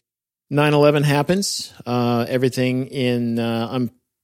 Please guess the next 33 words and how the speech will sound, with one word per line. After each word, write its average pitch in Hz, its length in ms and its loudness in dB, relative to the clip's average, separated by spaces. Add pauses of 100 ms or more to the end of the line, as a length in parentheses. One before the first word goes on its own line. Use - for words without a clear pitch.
(320)
architect 113 440 -4
by 110 140 0
trade, 117 460 0
director 110 260 -2
of 104 60 -6
architecture 107 480 -4
at 104 80 -2
Arbor 104 200 -4
Homes. 117 640 -4
Uh, 110 280 -6
everything 151 400 0
in 120 120 0
building 139 480 2 (320)
design, 127 580 -2
it 120 140 -2
all 139 100 4
kinda 135 240 -2
goes 120 240 0
south 117 300 -2
after 110 180 -6
nine 107 220 -4
eleven. 98 340 -6
Everything 120 340 -6 (140)
kinda 147 240 -4
comes 135 240 -4
to 127 60 -2
a 110 40 -4
screeching 120 380 -4
halt. 117 340 -2 (720)
Uh, 123 220 -2
she's 147 240 0
a 139 60 -4
scientist, 151 800 -2